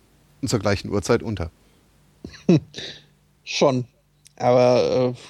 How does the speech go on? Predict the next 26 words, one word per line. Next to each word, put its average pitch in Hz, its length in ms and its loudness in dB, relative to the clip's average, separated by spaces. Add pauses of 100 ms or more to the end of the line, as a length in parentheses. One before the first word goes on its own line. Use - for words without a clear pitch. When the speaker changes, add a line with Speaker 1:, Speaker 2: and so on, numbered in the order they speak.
(800)
Speaker 2:
äh, 151 40 0
ja, 127 220 0 (720)
ich - 300 -16
weiß 123 280 2
nicht, 139 180 0
ob - 120 -6
das - 260 -2
wirklich - 360 -4
so - 440 0
praktisch - 580 -4
ist. - 280 -6 (760)
Stell 151 340 2
dir 151 120 4
mal 143 380 4
vor, 156 480 2
ich, 143 340 -4
äh, 135 260 -2
mach 135 640 -2
jetzt - 680 -4
einen 139 280 0
Termin 143 460 2
aus 151 400 0
in 139 220 -2
zwei 131 400 -2
Wochen 160 760 0
am, 127 880 -2